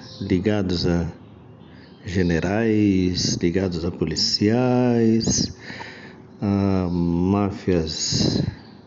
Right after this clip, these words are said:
estrangeiras. Em silêncio por um ano inteiro, jovens trabalhadores, estudantes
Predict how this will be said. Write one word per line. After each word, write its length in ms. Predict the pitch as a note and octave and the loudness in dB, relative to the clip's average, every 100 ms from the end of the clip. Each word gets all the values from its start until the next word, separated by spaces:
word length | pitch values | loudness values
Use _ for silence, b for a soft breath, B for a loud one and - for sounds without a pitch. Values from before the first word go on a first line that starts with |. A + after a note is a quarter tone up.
| - | -10
estrangeiras. 1500 | F#2+ - G2 D#2+ D2+ F#2+ A#2+ B2+ B2+ B2 A#2 - - - - - B B B B B B B B B B B B - - - - - - | -8 -4 -2 -2 0 2 4 4 4 4 4 2 -2 0 0 -4 B B B B B B B B B B B B -20 -20 -20 -20 -20 -6
Em 160 | F#2+ F#2+ | -2 0
silêncio 640 | - A2+ A#2 B2+ A#2+ G2 | 2 4 4 2 0 -2
por 200 | - F#2+ | 0 2
um 160 | F#2+ F#2+ | 4 4
ano 120 | G#2 | 4
inteiro, 560 | A2 A2 A2 A2+ A2+ - - - - - - - - - - - - - B B B - | 4 4 2 4 0 -4 -18 -20 -20 -20 -20 -20 -20 -20 -20 -20 -20 -18 B B B -6
jovens 760 | - A2 F#2+ F#2 E2 - - - - | 0 0 2 0 0 -2 -4 -8 -4
trabalhadores, 1000 | F2+ F2 D#2+ D#2+ G2+ A#2+ A#2 G2 D#2+ C#2+ | -2 0 -2 0 2 4 2 2 -2 -4
estudantes 1500 | D2+ - F2 A2 B2 A#2+ A2 - G2+ F2+ D#2+ - - - | -10 -8 -2 0 2 0 -2 -6 -6 -8 -8 -12 -12 -14